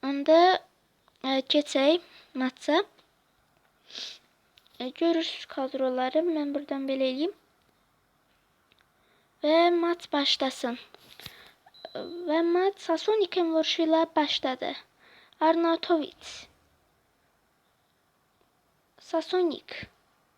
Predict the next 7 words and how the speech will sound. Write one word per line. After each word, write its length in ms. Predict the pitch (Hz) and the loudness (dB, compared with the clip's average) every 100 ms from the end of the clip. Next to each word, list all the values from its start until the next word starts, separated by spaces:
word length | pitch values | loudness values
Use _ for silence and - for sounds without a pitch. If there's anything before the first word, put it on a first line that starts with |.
| _ _ _ _ _ _ | _ _ _ _ _ _
Lorenzo. 580 | 302 320 349 370 339 277 - - - _ _ _ _ _ | 4 6 6 2 -2 -6 -8 -14 -20 _ _ _ _ _
Ötürmə 560 | 302 - 320 320 330 349 - | -8 -6 -4 -2 0 0 0
Barella'ya. 720 | 320 320 349 320 277 85 - - - _ _ _ _ _ _ _ - | 2 6 6 4 0 -6 -8 -12 -18 _ _ _ _ _ _ _ -8
Ondan 380 | 302 330 370 | -2 0 0
da 80 | 349 330 | 0 -2
ötürmə 340 | 339 320 339 - 302 | -4 -2 -2 -2 -4
Insigne'ye. 800 | 302 - - 349 311 247 - | -4 -4 -2 0 0 -4 -8